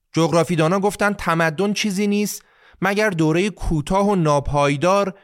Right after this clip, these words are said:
میان عصر یخبندان و زمان حال. زیستشناسا گفتن همهٔ زندگی جنگ و جدال و تنازع بقا بین افراد، گروه‌ها، ملت‌ها و انواع جاندارانه.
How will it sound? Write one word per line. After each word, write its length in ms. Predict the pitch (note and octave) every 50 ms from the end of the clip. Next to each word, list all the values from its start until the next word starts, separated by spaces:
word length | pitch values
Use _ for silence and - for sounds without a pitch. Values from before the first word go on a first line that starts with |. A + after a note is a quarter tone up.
| _ _ _ _ _
میان 240 | - C#3+ D#3 E3 F3+
عصر 420 | G3 - - F3+ F#3 E3+ - - F#3
یخبندان 920 | F3 D#3 C#3+ C#3+ C#3 - - C#3 C#3 C#3 C3+ C3+ C#3 C3 D#3 F3+ G3 F#3+
و 160 | F#3+ F#3+ F#3 F3
زمان 380 | C#3 D3+ C3+ C3 C#3+ D3+ D#3
حال. 420 | D#3 C3+ C#3+ C3+ B2 A#2 G#2+ G#2 - _ _ _ _ _ _ _ _ _ _ _ _ _ _ _ _ _ _ _ _ _ _ _ _ _ _ _ _ _ _ -
زیستشناسا 640 | C#3 D3 F#3 F3 - - F3+ E3 E3 E3 E3 G#3 G#3
گفتن 340 | G3 G#3+ G3+ - G#3 G3+ G3+
همهٔ 580 | F#3+ E3+ E3+ F3+ F3+ F3+ F#3 G3+ A3+ A#3+ A#3+
زندگی 540 | G#3+ E3+ F3 E3+ D#3+ D#3 D#3 D#3 D3+ F#3 G#3
جنگ 440 | F3+ D3+ D#3+ D#3+ D3 D3+ D#3 D3+ C#3+
و 100 | D3 D3+
جدال 540 | C3+ C3+ D3 C#3+ C3+ D#3+ F#3 G#3 G#3+ G#3 G3+
و 80 | G3+
تنازع 640 | G3 - - - C#3 C#3 C#3 C#3+ C#3+ C3+ D3 C#3 C#3
بقا 540 | C3+ A#2+ C#3+ C#3 C#3+ C#3+ F3+ G3+ G#3+ G#3+ G#3+ - - _ _ _ -
بین 260 | - F#3 F#3+ G3 G3+ - -
افراد، 560 | C#3+ D3 C#3+ - - F3+ F#3+ G3+ G3 F#3+ -
گروه‌ها، 640 | - C#3 C#3 C#3+ C#3+ C#3+ C#3 B2+ C#3+ E3+ F#3 G3 F#3
ملت‌ها 800 | E3 D#3 D3+ D3 C#3+ C#3+ C#3 C#3 - - F3 F#3+ G3 G3 F3+ - - - _ _ -
و 140 | D3+ D#3+ -
انواع 520 | - D3+ D#3 D#3 D#3 D3 E3+ F#3+ G#3+ A3 G#3
جاندارانه. 840 | D#3 D#3+ D#3 C#3+ C#3+ C3+ C3+ C3 C3+ C#3+ D3 C3+ A2 F2+ G2+